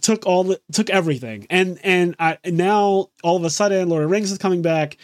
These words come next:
But I always thought Lord of the Rings was very fucking boring as a kid, and I don't think it's that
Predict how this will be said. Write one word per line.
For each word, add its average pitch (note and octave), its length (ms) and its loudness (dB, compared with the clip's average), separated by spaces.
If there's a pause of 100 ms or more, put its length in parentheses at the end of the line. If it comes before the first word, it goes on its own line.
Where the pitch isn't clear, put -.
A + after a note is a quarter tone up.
(440)
But E3 340 2
I A3 500 2
always F#3 460 2
thought D3+ 200 0
Lord D#3 120 0
of D#3+ 60 0
the D#3 40 0
Rings D3 180 0
was B2 100 -6
very D3+ 280 2
fucking E3 300 0
boring C3+ 300 2
as A#2 100 -2
a A#2 60 -6
kid, A2 420 -2 (160)
and A#2+ 500 -4 (200)
I D3 100 2
don't F#3 260 0 (120)
think E3 180 2
it's C#3 180 -2
that C3 400 -2